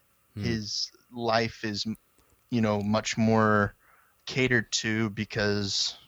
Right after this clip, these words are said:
Speaker 2: they, you know, they've been playing the system, my mother and my, my stepfather, since bef-, before I was born. I mean, everybody's playing the system, you know, and they're looking to get an advantage somehow,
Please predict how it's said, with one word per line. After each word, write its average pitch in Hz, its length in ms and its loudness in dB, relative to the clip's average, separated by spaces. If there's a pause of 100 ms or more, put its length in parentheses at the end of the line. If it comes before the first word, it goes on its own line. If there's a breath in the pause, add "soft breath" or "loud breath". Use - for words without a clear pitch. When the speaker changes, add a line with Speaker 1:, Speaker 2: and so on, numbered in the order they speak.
(260)
Speaker 2:
they, 104 500 -2 (1400 soft breath)
you 110 80 -10
know, 98 120 0
they've 107 260 2
been 110 140 2
playing 113 440 2
the 107 60 0
system, 101 580 -4
my 101 100 -2
mother 104 440 -2
and 101 160 -2
my, 101 120 -2 (200)
my 101 120 6
stepfather, 107 800 4
since - 500 6
bef-, - 460 -4 (540)
before 131 480 8
I 123 240 4
was 107 260 2
born. 110 360 0
I 113 80 6
mean, 127 140 6
everybody's 131 500 4
playing 104 440 2
the 98 60 0
system, 101 560 -2 (440 loud breath)
you 107 80 -4
know, 107 120 4
and 110 100 6
they're 117 80 6
looking 123 320 2
to 110 80 -2
get 110 180 0
an 107 120 0
advantage 107 680 2 (140)
somehow, 123 840 2